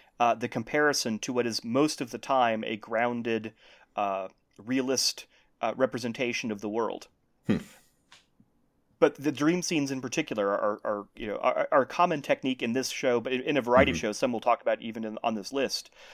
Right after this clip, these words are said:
Speaker 1: uh, to kind of allow the director and the writer to go wild with the surrealism.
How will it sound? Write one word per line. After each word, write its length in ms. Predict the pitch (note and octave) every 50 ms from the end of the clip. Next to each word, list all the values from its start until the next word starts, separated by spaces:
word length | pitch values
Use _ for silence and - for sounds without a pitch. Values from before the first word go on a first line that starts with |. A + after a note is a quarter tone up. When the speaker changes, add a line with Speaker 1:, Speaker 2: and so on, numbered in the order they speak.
| - - -
Speaker 1:
uh, 140 | C3+ B2 A#2+ -
to 220 | - - C#3+ C3 A#2
kind 160 | - - C3 A#2+
of 60 | A#2
allow 600 | B2+ C3 A#2+ A#2 B2 C3 C#3 C#3 C3+ C3+ C3 C3 B2+
the 100 | A#2+ B2
director 600 | A#2+ A#2+ A2+ A#2 A#2+ B2 - - C3 A#2+ A#2 A2+
and 240 | - - A#2 A#2 A2+
the 60 | A2
writer 440 | G#2 A2+ A#2+ B2 A#2 A#2 A2 G#2 - - - _
to 80 | - C3+
go 120 | A#2+ C3+ B2+
wild 460 | A2+ G#2 A2+ A#2 B2 B2 A#2+ A2+ A2
with 100 | A2+ G#2
the 80 | -
surrealism. 680 | G#2 - - A#2+ G#2+ A2 A2+ A2 G2 F#2 - - - -